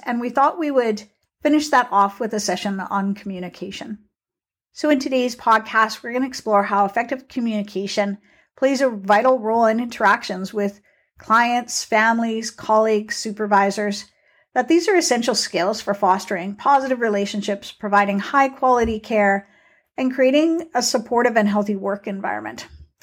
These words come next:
So let's start to delve in some of these concepts that'll empower you in your role.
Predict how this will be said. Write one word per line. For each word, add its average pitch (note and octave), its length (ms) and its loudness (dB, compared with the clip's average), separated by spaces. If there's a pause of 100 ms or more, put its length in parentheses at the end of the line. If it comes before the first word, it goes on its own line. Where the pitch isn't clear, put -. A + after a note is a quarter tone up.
(120)
So C4+ 160 0
let's C#4+ 500 0
start B3+ 280 2
to B3+ 100 2
delve G#3 260 4
in G#3 80 0
some G3+ 240 0
of G3+ 140 -4
these F3+ 280 -6 (300)
concepts B3+ 760 0 (280)
that'll B3+ 240 4
empower A#3 580 0
you A3 240 0
in G#3+ 160 0
your G3+ 160 0
role. F#3+ 480 -8